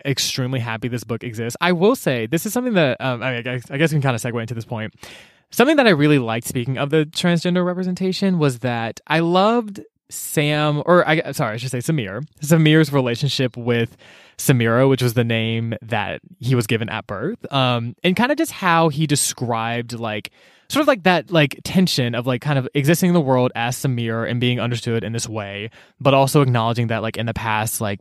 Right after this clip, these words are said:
people understood him as Samira, people saw him in this way, and, like, how it's like there was definitely,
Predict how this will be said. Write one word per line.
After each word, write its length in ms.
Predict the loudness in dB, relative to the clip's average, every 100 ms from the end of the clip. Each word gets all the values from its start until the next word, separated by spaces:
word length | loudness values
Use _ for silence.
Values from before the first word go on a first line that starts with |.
| -6
people 360 | -4 -2 0 0
understood 420 | -2 -4 -6 -6
him 320 | -6 -6 -6 -6
as 180 | -6
Samira, 420 | 0 2 4 2 -2
people 300 | -6 -6 -4
saw 240 | -2 -4
him 240 | -4 -6
in 140 | -2 0
this 200 | 0 -2
way, 300 | -10 -14 -6
and, 200 | -2 2
like, 240 | 2 0 -4 -20 -20
how 560 | -8 0 2 4 4 2 -2 _ _ _ _ _ _ _ _ _ 0
it's 140 | 2
like 140 | 2 4
there 120 | 4
was 220 | 4 2
definitely, 680 | -2 -2 -2 -2 0 0